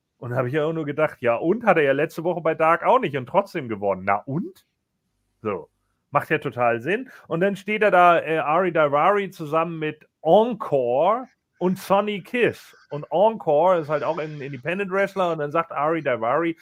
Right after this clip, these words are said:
"Ja, hier, wenn du für uns gewinnst, dann kriegst du dafür fünfzigtausend Dollar." Ja. Um ein scheiß Match bei Dark zu gewinnen. Ist es alles so,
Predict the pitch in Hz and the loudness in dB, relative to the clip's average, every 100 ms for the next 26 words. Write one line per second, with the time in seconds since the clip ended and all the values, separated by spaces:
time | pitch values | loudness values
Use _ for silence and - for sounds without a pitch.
0 | - - 120 135 180 180 156 170 175 160 | -16 -10 4 8 8 6 2 0 0 0
1 | 160 156 147 113 - 156 147 180 - 127 | -2 -2 -2 -4 -8 -6 -4 -4 -6 -8
2 | 127 196 262 - 160 - 180 180 160 151 | -4 -4 -4 -8 -8 -6 -6 -2 -2 -2
3 | 151 - - 277 330 - - 277 269 - | -6 -8 0 0 0 -10 -12 -8 -8 -10
4 | _ 185 220 233 196 190 208 - 156 160 | _ 6 10 10 6 -4 -8 4 6 8
5 | 127 85 76 _ _ _ _ _ _ _ | 6 0 -6 _ _ _ _ _ _ _
6 | _ _ _ _ _ _ _ _ _ _ | _ _ _ _ _ _ _ _ _ _
7 | _ _ _ _ _ _ 92 80 - _ | _ _ _ _ _ _ -12 -12 -14 _
8 | _ - 143 151 143 - 151 160 - 160 | _ -12 -6 -4 -6 0 2 2 0 -2
9 | 175 - 156 - 147 151 165 165 - 92 | 0 6 6 8 8 10 10 6 -6 -8
10 | 87 90 95 131 131 147 123 135 139 131 | -8 -12 -12 -14 -12 -10 -4 0 0 0
11 | 127 | -4